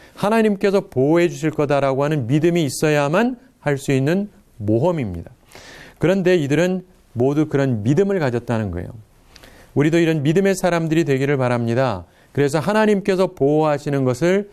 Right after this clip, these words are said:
체험하며 살아가는 믿음의 사람들이 다 되기를 바랍니다. 자, 팔 절에 보면은 하나님께서 이들에게 은혜를 베푸시면서 그 모든 백성이 할례를 행하기를 마침에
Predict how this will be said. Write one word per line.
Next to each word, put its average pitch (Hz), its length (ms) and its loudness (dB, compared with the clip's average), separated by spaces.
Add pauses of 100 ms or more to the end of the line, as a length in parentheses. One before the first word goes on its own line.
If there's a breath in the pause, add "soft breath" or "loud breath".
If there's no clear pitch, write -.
(220 loud breath)
체험하며 175 560 0
살아가는 135 600 -2 (240 soft breath)
믿음의 127 360 0
사람들이 117 680 -2
다 127 120 -2
되기를 113 340 -2
바랍니다. 90 580 -6 (1500 loud breath)
자, 120 120 -2
팔 190 200 -2
절에 208 240 2
보면은 151 580 0 (840 soft breath)
하나님께서 190 1000 0 (140)
이들에게 139 340 2
은혜를 131 320 2
베푸시면서 113 1080 -2 (340 soft breath)
그 - 100 -2
모든 143 380 0
백성이 160 320 -2
할례를 165 420 0
행하기를 143 420 0
마침에 131 600 -2